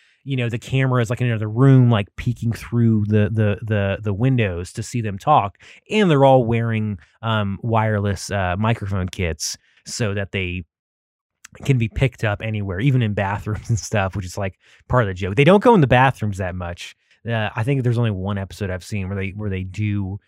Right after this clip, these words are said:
like, one of the jokes is that Dwight's office gets moved in the bathroom, so they go in there. So they do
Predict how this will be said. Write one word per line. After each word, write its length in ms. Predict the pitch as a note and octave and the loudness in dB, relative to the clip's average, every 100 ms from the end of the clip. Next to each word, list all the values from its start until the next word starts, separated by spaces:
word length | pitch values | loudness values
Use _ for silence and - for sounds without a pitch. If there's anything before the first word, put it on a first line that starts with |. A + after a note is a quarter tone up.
| _ - | _ -8
like, 200 | A2+ G2+ | -8 -6
one 100 | G#2+ | -6
of 60 | |
the 80 | G2 | -6
jokes 360 | F#2 G2 F#2+ G#2+ | -6 -6 -6 -6
is 60 | |
that 140 | F#2+ F2 | -8 -8
Dwight's 300 | F#2+ F#2 G2 | -6 -8 -6
office 340 | F2 F2+ F#2 | -8 -6 -10
gets 180 | G2 - | -10 -8
moved 240 | F#2 F2 | -8 -6
in 60 | F2+ | -8
the 60 | F#2 | -6
bathroom, 460 | F2+ F2 G2+ F#2 | -6 -6 -8 -10
so 100 | F2 | -10
they 80 | F#2 | -10
go 200 | F2 F2 | -8 -8
in 120 | F2+ | -8
there. 140 | F2+ F2+ | -8 -8
So 180 | - B2+ | -2 0
they 120 | C3+ | 0
do 360 | A#2+ G3 G#3+ | 0 0 0